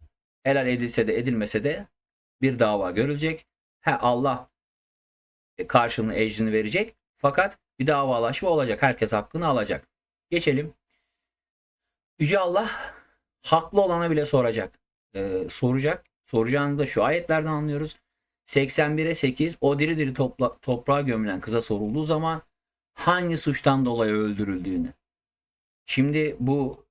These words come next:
e, cahili Arap döneminde din diye onlara, e,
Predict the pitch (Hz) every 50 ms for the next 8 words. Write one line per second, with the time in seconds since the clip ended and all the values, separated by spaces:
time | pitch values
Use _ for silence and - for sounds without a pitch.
0 | _ 101 107 107 107 107 104 104 127 123 131 139 131 131 143 131 120 131 139 131
1 | - - _ _ _ - 120 120 123 123 123 123 123 120 120 113 107 - 127 131
2 | 131 123 123 123 120 117 117 107 - - - - 85 113 117 117 117 120 120 117
3 | 113 - - - 107